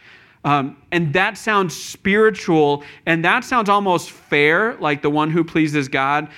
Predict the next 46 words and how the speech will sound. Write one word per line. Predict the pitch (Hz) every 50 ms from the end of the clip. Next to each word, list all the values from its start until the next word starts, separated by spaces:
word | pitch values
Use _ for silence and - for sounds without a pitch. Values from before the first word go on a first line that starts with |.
| - - _
um, | - 139 139 139 135 127 127
God | 123 139 131 135 139
is | 143 139
going | 147 156 147 139
to | - - 135
reward | 127 123 120 123 127 127 131 143 147
him. | 156 170 180 190 190 - - - - - - _
But | - 175 185
look | 220 277 - 320
at | 302
how, | 226 226 254 208
that's, | 185 185 185 - -
I, | 180 180
I | 180 - 208 202
don't | 247 277
think | 247 285 240
that's | 247 233 - -
what | 220 202
he's | 196 165
saying, | 226 226 214
because | 180 170 170 175 190
look | 233 254
at | 277 247
how | 208 202 202
he | 185 175
ends. | 190 196 170 123 117 120 - - _ _ _ _ _ - - - - _ _ _
"This | 170 208 208 -
also | 202 196 208 208 - 220 202 190 196
is | 214 190 175 170 170 165 165 160 147 - - _ _ _ _ _ _ _ _ _ _ _ _ _
vanity. | - 139 151 156 165 175 180 170 143 123 117
This | 135 156 151 -
also | 180 175 180 170 - 190 175
is | 160 147 143 - - - _
hevel. | - - 190 190 170 156 151 127 98 87 - _ - - - _
This | - 165 160 -
also | 180 180 185 175 - 190
is | 175 160 - -
smoke | - - - 180 180 185 190 202 180 - - -
that | 170 147 -
you're | 160 143
grasping | 147 160 151 151 156 - - 160 147 147
after, | 147 147 156 151 - 143
chasing | 127 - - - 170 165 160 - 175
after | 156 147 143 - - 139
the | 135 123
wind." | 131 147 151 151 - -